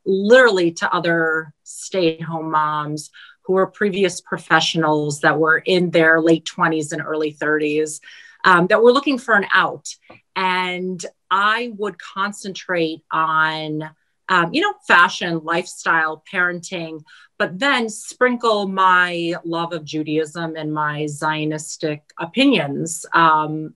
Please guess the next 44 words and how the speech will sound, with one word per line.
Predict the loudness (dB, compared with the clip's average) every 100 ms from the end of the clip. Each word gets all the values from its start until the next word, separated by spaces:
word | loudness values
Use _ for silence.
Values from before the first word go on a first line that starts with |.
| _
literally | -4 4 6 6 6 2
not | 0 2 2 2 0 -2 -8
in | -10 -8
a | -6 -6 -6 -10 _ _ _
purposeful | -10 -8 -12 -4 -2 0
way, | 2 2 2
but | 2 4 4 2 -6 _ _ _ _ _ _ _
in | -4 2
my | 2
naive | 2 0 0 -6 -8
mind, | -6 -4 -4 -6
I'm | -6
like, | -6 -6
"Duh, | -2 0 2 -2
isn't | -6 -10 -8
every | -8 -6 -6
Jew | -6 -4 -2 -4
a |
proud | -4 -2 0 0
Jew | 0 -2 0
and | -2 -8
isn't | -10 -8
every | -6 -2 -2
Jew | 0 2
a | 2
Zionist?" | 4 4 4 0 -2 -4 -4
So | 4 4 4 0
I | 0
didn't | 2 4
know | 4
any | 4 0
different. | -2 -4 -8 -12 -16 _ _ _ _
Um, | -2 0 -2 -6 -12
fast | -8 -6 -6 -4
forward | -4 -2 -4 -10
to | -10
today, | -6 -2 2 0
it's | -2
kinda | -6 -4 -2
like, | -2 -2 -2
"No, | 0 2 0
that's | -2 -4 -4 -6 0
not | 2 2
how | 2 2 0 -6